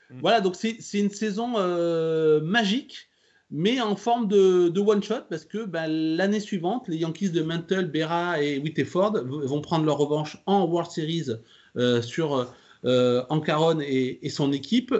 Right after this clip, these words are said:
Speaker 2: toujours dans une victoire en sept matchs. Donc on voit quand même le
Speaker 1: Très
Speaker 2: niveau
Speaker 1: serré,
Speaker 2: de
Speaker 1: hein.
Speaker 2: ces deux
Speaker 1: Ouais.
Speaker 2: équipes, hein.
Speaker 1: Ouais, c'était très serré, ouais.
Speaker 2: Euh, et en plus, les Yankees qui remontent un déficit de trois un dans la série, ce qui était, euh, je crois que c'était la deuxième fois ou troisième fois que ça, ça arrivait à, à, à, à ce moment-là.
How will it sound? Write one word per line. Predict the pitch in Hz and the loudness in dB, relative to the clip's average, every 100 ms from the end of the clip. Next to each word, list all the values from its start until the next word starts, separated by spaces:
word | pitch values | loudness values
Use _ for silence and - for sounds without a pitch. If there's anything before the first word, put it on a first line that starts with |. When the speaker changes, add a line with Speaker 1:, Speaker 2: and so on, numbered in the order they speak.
| 143 - | -4 -12
Speaker 2:
toujours | - 277 269 247 | 4 6 6 4
dans | 180 | 2
une | 160 | 2
victoire | 165 160 175 135 | -2 -2 -4 -4
en | |
sept | 127 135 | -6 -2
matchs. | 202 254 - | -2 -2 -6
Donc | 139 117 | -8 -4
on | 151 | -2
voit | 156 208 | 0 0
quand | 170 | 0
même | 156 160 | -2 -2
le | 127 | 0
Speaker 1:
Très | 151 214 | 6 6
Speaker 2:
niveau | |
Speaker 1:
serré, | 190 214 180 | 6 2 0
Speaker 2:
de | |
Speaker 1:
hein. | 143 | -2
Speaker 2:
ces | 147 | -6
deux | 123 | -10
Speaker 1:
Ouais. | 143 | -6
Speaker 2:
équipes, | 165 285 - | -6 -8 -10
hein. | 135 185 _ | -10 -12 _
Speaker 1:
Ouais, | 131 | -20
c'était | 131 123 | -16 -18
très | 120 165 | -12 -14
serré, | - 107 | -12 -16
ouais. | 95 - _ _ - | -16 -20 _ _ -4
Speaker 2:
Euh, | 147 170 | -2 4
et | 175 | 4
en | 180 | 4
plus, | 175 277 214 | 2 -2 0
les | |
Yankees | 175 170 170 226 | -2 -2 -6 -10
qui | - | -6
remontent | 156 170 202 202 | -4 -2 -2 -2
un | |
déficit | 151 175 170 - 208 - | -4 -4 -6 -8 -6 -6
de | 131 | -4
trois | 127 98 208 208 | -4 0 0 2
un | 202 202 | -2 0
dans | 156 | -4
la | 147 | -6
série, | 143 185 262 | -6 -6 -6
ce | - | -8
qui | 143 | -14
était, | - 160 151 | -8 -4 -2
euh, | 135 123 131 135 | -2 -4 -8 -10
je | - | -12
crois | - | -8
que | 170 | -8
c'était | 156 131 | -8 -6
la | 139 | -6
deuxième | 127 180 170 190 185 | 0 0 2 0 0
fois | - 190 | -2 -2
ou | 180 | -2
troisième | - 165 160 | -4 -6 -6
fois | 139 | -8
que | - | -8
ça, | 143 135 | -8 -8
ça | 131 139 | -10 -8
arrivait | 131 139 139 143 | -8 -8 -2 -2
à, | 120 113 - - - - | -2 -6 -18 -20 -20 -12
à, | 143 127 131 - | -4 -4 -6 -4
à, | 147 147 - | -2 -2 -4
à | |
ce | 147 - | -4 -2
moment-là. | 151 151 156 208 | -2 0 2 2